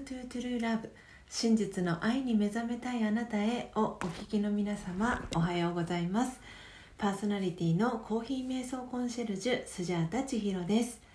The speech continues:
えー、昨晩のライブ配信では、えー、オフモードスジャータを、えー、お届けしてしまいましたが、えー、その後ですね、あの、反省点を書き出してですね、あの、しっかりと、えー、睡眠もとって、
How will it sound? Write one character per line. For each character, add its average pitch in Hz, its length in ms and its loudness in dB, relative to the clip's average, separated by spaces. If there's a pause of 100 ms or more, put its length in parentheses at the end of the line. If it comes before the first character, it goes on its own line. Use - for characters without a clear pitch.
(500)
え 190 180 2
ー、 - 20 0
昨 202 320 -4
晩 226 220 4
の 180 140 0
ラ 190 100 2
イ 202 80 2
ブ 202 80 -2
配 202 240 0
信 175 300 0
で 170 120 -2
は、 196 380 2
え 160 260 2
ー、 156 60 0
オ 165 60 0
フ 202 180 -2
モ 196 260 0
ー 190 60 -4
ド 196 80 -2
ス - 180 -6
ジ 202 120 0
ャ 202 80 2
ー 190 120 -4
タ 165 200 2
を、 - 260 -2
え 170 220 2
ー、 180 80 -4
お - 20 -4
届 185 440 -2
け 180 40 0
し 190 200 -6
て 185 200 -2
し 180 140 -6
ま 185 180 0
い 185 80 -2
ま 190 180 -2
し 185 60 -4
た 170 160 -4
が、 185 240 0 (400)
え 185 320 2
ー、 - 20 -10
そ 220 120 4
の 226 100 6
後 240 220 2
で 180 100 -4
す 165 140 -6
ね、 185 320 0 (360)
あ 180 160 2
の、 165 160 6
反 202 320 2
省 220 220 2
点 180 300 2
を 151 200 0
書 180 100 -4
き 180 160 -4
出 196 160 2
し - 80 -8
て - 180 -4
で 165 120 -4
す - 100 -14
ね、 190 280 2 (380)
あ 180 180 0
の、 160 300 4
し - 160 -6
っ - 40 -14
か - 140 -4
り 196 120 0
と、 165 360 -4
え 175 180 0
ー、 165 80 -2
睡 180 200 -2
眠 175 280 -2
も 180 100 -4
と 226 160 -4
っ - 20 -4
て、 196 320 -2